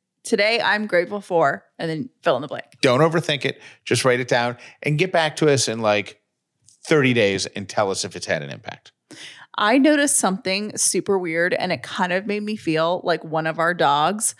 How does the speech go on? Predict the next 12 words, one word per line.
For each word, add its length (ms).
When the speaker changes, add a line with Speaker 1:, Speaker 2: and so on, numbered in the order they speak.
Speaker 1:
because 480
I 360
realized 600
this 240
week 320
that 220
I 140
am 180
totally 640
thrown 500
off 480
when 520